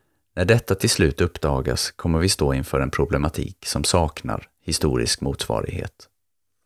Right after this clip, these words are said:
Vad har staten gjort med våra pengar? I boken som du nu håller i din hand utgår Rothbard ifrån den österrikiska synen på pengar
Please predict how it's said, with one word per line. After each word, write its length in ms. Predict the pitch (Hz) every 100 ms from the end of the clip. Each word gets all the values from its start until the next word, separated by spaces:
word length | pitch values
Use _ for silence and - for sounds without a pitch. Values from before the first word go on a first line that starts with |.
| _ _ _ _ _ _ _ _ _ _ _ _ _ _ _ _ _ _
Vad 320 | 92 95 95
har 200 | 80 73
staten 480 | - 64 - - 69
gjort 280 | 60 -
med 120 | 62 64
våra 200 | 62 53
pengar? 500 | 73 64 62 - - _ _ _ _ _ _ _ _ _ _ _ _ _ _ _ _ _ _
I 100 | 110
boken 460 | 123 110 104 87 98
som 200 | 95 90
du 80 | 104
nu 160 | 76
håller 380 | 78 78 69 64
i 80 | 67
din 160 | 76
hand 420 | 82 71 - - - _ -
utgår 500 | 101 95 - 71 76
Rothbard 680 | 78 78 - - 67 65
ifrån 260 | 71 - 76
den 120 | 73
österrikiska 840 | - 95 - 62 65 - 71 - 85
synen 420 | 71 65 69 71
på 80 | -
pengar 480 | 78 58 - -